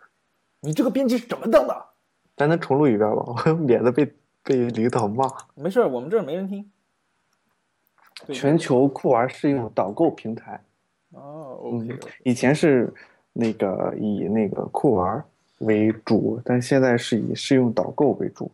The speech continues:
Speaker 1: 哦。
Speaker 2: 以导购为主。
Speaker 1: 哦，OK，OK。
Speaker 2: 嗯。
Speaker 1: 呃，你手上先，呃，先说说看你吧，啊，新朋友嘛，那先说说看你，你手上现在戴的是，是有没有带着智能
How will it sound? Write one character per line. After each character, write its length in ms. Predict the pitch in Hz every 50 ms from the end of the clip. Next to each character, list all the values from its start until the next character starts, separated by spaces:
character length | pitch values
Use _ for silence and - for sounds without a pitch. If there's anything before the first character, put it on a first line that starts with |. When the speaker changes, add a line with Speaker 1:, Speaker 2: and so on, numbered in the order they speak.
| _ _ _
Speaker 1:
哦。 60 | -
Speaker 2:
以 80 | - 98
导 160 | 95 95 92
购 180 | 101 - 147 127
为 140 | 127 - -
主。 180 | - - - - _ _ _ _
Speaker 1:
哦， 240 | - 123 120 107 -
OK，OK。 440 | 113 110 - 113 110 110 - 113 113 _ _ _ _ _ _ _ _
Speaker 2:
嗯。 120 | - 101 95
Speaker 1:
呃， 320 | - 143 143 - 69 - - _ _ _ _ _ _ _ _ _ _ _ _ - - _ _ -
你 140 | 147 165 220
手 120 | 226 226
上 140 | 139 139 127
先， 120 | 123 160 -
呃， 80 | 123 131
先 200 | - 208 208 202
说 120 | 220 220
说 80 | 202 202
看 160 | 226 185 131
你 140 | 107 - -
吧， 280 | - - - - _ _ _ _
啊， 260 | - 117 107 107 - _
新 140 | _ - 151
朋 140 | - 117 104
友 80 | 107
嘛， 200 | 107 107 107 113 113
那 440 | 110 113 113 113 113 113 117 120 117 _ _ _ _ _
先 140 | _ 165 165
说 80 | 180
说 20 | 185
看 140 | 185 180 147
你， 240 | - - 107 110 113
你 100 | 117 135
手 120 | - - 117
上 100 | 113 117
现 120 | 123 135
在 60 | 127
戴 100 | 131 127
的 80 | 120 117
是， 160 | 120 113 107
是 300 | 113 107 101 104 104 - _
有 160 | 110 113 104
没 100 | 110 120
有 140 | 120 110 92 - _ _ _ _
带 140 | - 127 120
着 160 | 113 107 104 101
智 180 | - - 135 120
能 240 | 104 98 104 113